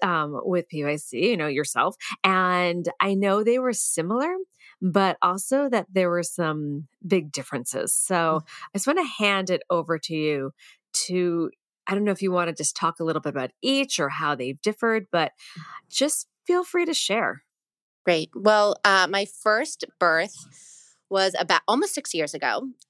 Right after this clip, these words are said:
Speaker 2: Um, and at forty-one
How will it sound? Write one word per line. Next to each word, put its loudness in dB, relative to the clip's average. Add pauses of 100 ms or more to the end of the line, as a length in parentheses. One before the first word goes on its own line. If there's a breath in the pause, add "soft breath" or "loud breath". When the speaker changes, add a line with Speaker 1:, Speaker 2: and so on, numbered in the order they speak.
Speaker 2:
Um, -4 (140)
and -2 (160)
at 2 (520)
forty-one -2